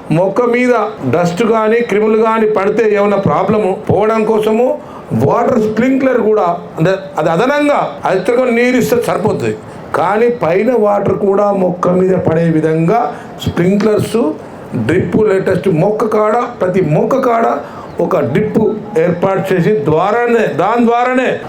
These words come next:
లేటెస్ట్గా దాన్ని ముందుకు తీసుకుపోతా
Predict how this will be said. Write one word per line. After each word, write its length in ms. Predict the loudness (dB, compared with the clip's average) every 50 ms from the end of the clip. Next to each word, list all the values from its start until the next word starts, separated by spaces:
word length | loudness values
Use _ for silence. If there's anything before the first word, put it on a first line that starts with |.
| -2 0 0 2
లేటెస్ట్గా 720 | 2 0 0 0 0 0 0 0 0 0 2 2 0 0 -2 -4 -6 -4 -2
దాన్ని 300 | 0 0 2 2 2 2 0 -2 -4 -4 -2
ముందుకు 320 | 0 2 2 2 2 0 0 0 0
తీసుకుపోతా 680 | 0 0 0 0 0 0 0 0 0 0 0 0 0